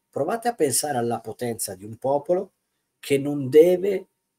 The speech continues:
lavorare H ventiquattro per soddisfare i bisogni primari. Eh, eh, la bella macchina, il vestito firmato, l'ultimo smartphone non sono bisogni primari.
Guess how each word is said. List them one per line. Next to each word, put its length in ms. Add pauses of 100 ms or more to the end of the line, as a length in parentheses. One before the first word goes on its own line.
(1080)
lavorare 680
H 320
ventiquattro 880
per 540 (360)
soddisfare 560
i 60
bisogni 440
primari. 580 (1120)
Eh, 300
eh, 600 (420)
la 140
bella 280
macchina, 720
il 500
vestito 420
firmato, 880 (340)
l'ultimo 420
smartphone 580
non 220
sono 400
bisogni 460
primari. 520